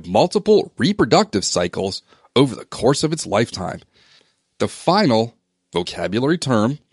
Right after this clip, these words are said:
before your quiz is oviparous, producing young by means of eggs that are hatched after they have been laid by the parent. Let's discuss taxonomy now of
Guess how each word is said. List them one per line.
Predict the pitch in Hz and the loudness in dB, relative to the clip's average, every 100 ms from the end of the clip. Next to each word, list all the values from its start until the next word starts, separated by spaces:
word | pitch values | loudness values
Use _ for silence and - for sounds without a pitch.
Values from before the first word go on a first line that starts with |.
| _ - | _ -12
before | 87 - 98 | -8 -2 0
your | 135 | 0
quiz | 190 160 117 113 - - | 4 4 4 2 -8 -2
is | 101 98 - - - _ - | -2 -2 -6 -16 -20 _ 0
oviparous, | 131 120 107 135 104 90 - - - _ | 0 2 0 2 0 -4 -6 -10 -14 _
producing | - 131 190 - 196 | 0 2 0 0 0
young | 123 123 139 | 2 4 2
by | 127 117 | 2 2
means | 113 120 | 4 2
of | 156 - | 2 0
eggs | 101 101 - | 0 0 0
that | 82 92 | -2 -2
are | |
hatched | 90 92 92 - - | -2 -4 -4 -4 -2
after | 92 - 139 | -2 -2 -2
they | 151 | 0
have | 196 | -2
been | 190 220 | -2 0
laid | 131 113 123 - _ _ | 2 2 -2 -8 _ _
by | 87 | -6
the | 85 87 | -6 -6
parent. | - 135 101 - _ _ _ _ _ _ _ _ _ _ _ _ _ - - | -2 -2 -2 -10 _ _ _ _ _ _ _ _ _ _ _ _ _ -20 -8
Let's | - 208 | -4 -2
discuss | 214 - 220 - | -2 2 2 2
taxonomy | - 208 - 196 233 202 123 | 0 -2 2 4 6 6 6
now | 104 107 113 131 _ _ _ | 6 6 4 0 _ _ _
of | 98 95 95 107 - | 0 2 2 0 -8